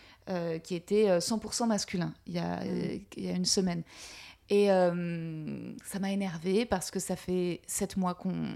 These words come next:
Speaker 1: on a été déconfinés. Donc, quand, quand je reviens dans le milieu du stand-up et que je vois
Speaker 2: Mhm.
Speaker 1: ça, c'est des trucs qui me cassent les couilles. Surtout quand, à la limite, quand tu vois,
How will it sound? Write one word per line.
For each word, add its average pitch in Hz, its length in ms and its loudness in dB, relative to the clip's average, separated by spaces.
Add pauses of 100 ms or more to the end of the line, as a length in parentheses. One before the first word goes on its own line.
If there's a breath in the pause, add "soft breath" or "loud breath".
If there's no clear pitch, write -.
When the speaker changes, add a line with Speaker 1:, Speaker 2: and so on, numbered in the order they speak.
(360)
Speaker 1:
on 202 80 0
a 196 40 4
été 185 160 0
déconfinés. 190 460 -2
Donc, 208 140 0
quand, 202 200 0
quand 196 160 -8
je 190 140 -2
reviens 220 400 4
dans 220 60 4
le 202 40 4
milieu 196 140 4
du 175 80 -4
stand-up 190 360 -2
et 202 60 -4
que 180 160 -6
je 180 80 -6
vois 175 120 2
Speaker 2:
Mhm. 175 60 0
Speaker 1:
ça, 190 240 0 (300 loud breath)
c'est - 120 -14
des - 20 -10
trucs 185 140 -6
qui - 100 -10
me 160 60 -12 (100)
cassent - 240 -16
les 175 80 -12
couilles. 214 140 -6
Surtout 240 240 -6
quand, 240 180 2 (320 loud breath)
à - 20 -2
la 214 60 0
limite, 254 240 0
quand 226 120 -2
tu 214 160 -8
vois, 220 300 2